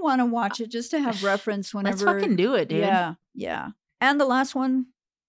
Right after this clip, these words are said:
Speaker 1: this is the first introduction of bees in the series, which will play an important role in the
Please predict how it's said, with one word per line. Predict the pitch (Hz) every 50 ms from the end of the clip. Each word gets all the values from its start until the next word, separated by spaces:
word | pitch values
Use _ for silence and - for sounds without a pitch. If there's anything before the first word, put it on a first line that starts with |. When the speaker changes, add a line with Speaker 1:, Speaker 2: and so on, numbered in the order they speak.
| _ _ -
Speaker 1:
this | 226 220
is | 262 254 214
the | 220 -
first | - - 220 220 202 - -
introduction | - 226 202 220 190 202 196 202 - - 226 -
of | - 214 180 175
bees | 180 208 220 233 240 233 214 -
in | - 202 202
the | 185
series, | 180 - - 214 233 262 277 285 277 247 - -
which | 202 202 -
will | 214 190
play | - - - 240 247 262 -
an | 226
important | 208 196 190 - - 247 269 - 262 240 214
role | 220 226 226 226 226 220 -
in | 202 196 185
the | 180 -